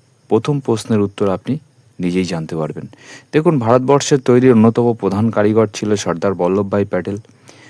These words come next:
যিনি ভারতকে আরও অনেকগুলি খণ্ড খণ্ড হওয়ার হাত থেকে রক্ষা করেছিল। কেন বলছি এ কথা? দেশভাগ হওয়ার ঘোর বিরোধিতা করেছিল এই সর্দার বল্লভভাই প্যাটেল, সেটা তো আপনি নিশ্চয়ই জানেন। কিন্তু আপনারা হয়তো অনেকেই জানেন না যে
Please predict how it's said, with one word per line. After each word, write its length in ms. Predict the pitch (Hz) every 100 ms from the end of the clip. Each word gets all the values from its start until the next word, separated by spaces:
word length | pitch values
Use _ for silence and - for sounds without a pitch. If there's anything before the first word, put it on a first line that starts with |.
| - _
যিনি 280 | - 110 117
ভারতকে 520 | 104 92 110 - - 78 - - -
আরও 240 | 113 139 156 -
অনেকগুলি 560 | - 143 170 151 160 151
খণ্ড 300 | 147 113 120 120
খণ্ড 200 | 127 120 117
হওয়ার 200 | 101 95 92
হাত 120 | 92 -
থেকে 160 | 101
রক্ষা 280 | 90 80 -
করেছিল। 340 | 85 82 - - - _ _ -
কেন 160 | 90 123
বলছি 260 | 131 127 -
এ 40 | 113
কথা? 260 | 107 104 117 - - - _
দেশভাগ 420 | 107 104 104 107 104
হওয়ার 220 | 107 104 95
ঘোর 260 | - 110 117
বিরোধিতা 400 | 110 107 101 104
করেছিল 380 | 104 101 - 98
এই 120 | 98
সর্দার 340 | - 92 95 92
বল্লভভাই 480 | 92 104 104 107 98
প্যাটেল, 360 | 90 90 92 92 - - -
সেটা 220 | - -
তো 60 | 95
আপনি 200 | - 92
নিশ্চয়ই 360 | 90 87 - 107
জানেন। 200 | 90 85 82 - - -
কিন্তু 200 | 127 131
আপনারা 300 | 127 - 135 135
হয়তো 220 | 135 131
অনেকেই 360 | 104 113 135 120
জানেন 280 | 95 110 120
না 100 | 90 85 - -
যে 100 | -